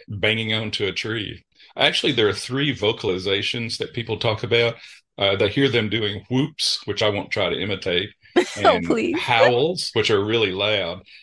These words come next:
Speaker 1: And a lot of people, this is interesting, they talk about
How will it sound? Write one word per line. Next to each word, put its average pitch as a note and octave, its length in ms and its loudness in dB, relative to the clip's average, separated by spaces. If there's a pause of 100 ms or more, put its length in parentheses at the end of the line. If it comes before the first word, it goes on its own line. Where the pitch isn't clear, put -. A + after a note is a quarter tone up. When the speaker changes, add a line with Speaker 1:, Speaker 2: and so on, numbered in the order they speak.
(140)
Speaker 1:
And A#2 320 2
a - 80 4
lot B2 240 0
of C4 100 -6
people, C3 380 0
this D3 180 -2
is G#2+ 80 -4
interesting, A2+ 520 -4
they F#2+ 100 -2
talk B2+ 240 -6
about A#2 300 2